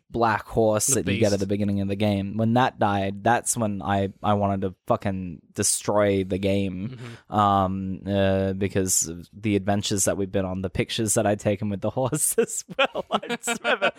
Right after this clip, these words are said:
Speaker 2: <laughs>
Speaker 1: going through the,
Speaker 2: Were you doing
Speaker 1: the,
Speaker 2: selfies
Speaker 1: the
Speaker 2: and
Speaker 1: album
Speaker 2: shit?
Speaker 1: li-, yeah, the album library of, like, me in different hats, me posing in front of, you know, like, like, vistas with my horse in the background, and, and when it died, I was like, these,
Speaker 2: I s-
Speaker 1: these are all just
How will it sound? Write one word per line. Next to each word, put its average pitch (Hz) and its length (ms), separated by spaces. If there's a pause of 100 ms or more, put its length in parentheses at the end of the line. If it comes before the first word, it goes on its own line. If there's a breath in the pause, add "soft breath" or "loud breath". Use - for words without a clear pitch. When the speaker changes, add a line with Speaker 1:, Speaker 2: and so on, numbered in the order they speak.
Speaker 2:
<laughs> 262 180
Speaker 1:
going 220 280
through 160 300
the, 156 100
Speaker 2:
Were - 60
you 269 100
doing 277 220
Speaker 1:
the, 156 120
Speaker 2:
selfies 208 300
Speaker 1:
the 165 120
Speaker 2:
and 147 60
Speaker 1:
album 151 360
Speaker 2:
shit? 156 80
Speaker 1:
li-, 143 120
yeah, 156 300
the 139 160
album 143 340
library 131 460
of, 113 140
like, 117 180
me 117 260
in 117 120
different 104 320
hats, 123 600
me 117 160
posing 113 420
in 110 100
front 113 220
of, 107 140
you 113 140
know, 104 200
like, 98 280
like, 104 260
vistas 117 640
with 117 100
my 104 160
horse 127 440
in 120 80
the 113 80
background, 110 760
and, 101 460
and 98 300
when 110 120
it 95 120
died, 135 320
I 120 60
was 113 180
like, 107 140 (380)
these, 160 280
Speaker 2:
I - 40
s- - 60 (180 loud breath)
Speaker 1:
these 156 220
are 196 140
all 202 160
just 170 300